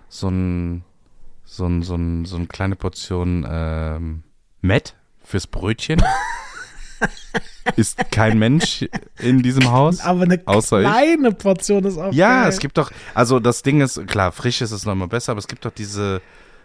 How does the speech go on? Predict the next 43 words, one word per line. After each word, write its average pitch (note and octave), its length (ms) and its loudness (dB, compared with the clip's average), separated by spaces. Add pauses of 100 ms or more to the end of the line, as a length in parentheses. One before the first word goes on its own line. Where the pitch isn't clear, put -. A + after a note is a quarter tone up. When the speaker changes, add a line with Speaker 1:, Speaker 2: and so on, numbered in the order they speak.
(480)
Speaker 1:
Simbo D#3 680 2
oder F3+ 220 0
so, F3+ 220 -2
diese G2 300 -6
Dreier-Packs, A#2+ 1120 -4
Speaker 2:
Ja, A#2 160 -2
ja, A2+ 240 -2
ich - 160 -8
hab's G2+ 320 -6
Speaker 1:
wo G#2+ 80 4
dann G#2+ 220 6
Speaker 2:
vor G#2+ 100 0
Speaker 1:
so G2 60 -10
genau A#2 320 6
so A#2 120 0
eine A2+ 120 4
Portion - 600 -4
drin A2 180 8
ist A2+ 140 2
für G#2+ 120 6
so G2+ 80 2
ein F#2+ 100 2
Brötchen. G2 540 -2 (840)
Ähm, F#2 520 0 (500)
das F#2+ 140 -2
ist - 40 -2
halt G#2+ 160 0
praktisch, F#2 460 2
weil E2 400 -2
keiner F#2+ 500 0
hat F#2 180 -4
Bock, F#2 220 -2
morgens F#2 380 2
um F2+ 240 0
acht - 300 -6
Uhr F#2+ 220 2
noch F2+ 160 0
zum F2+ 200 -6
Bäcker F#2 260 -4
zu - 140 -6
latschen F2+ 420 -2
und E2+ 140 -2
dann, F2 260 0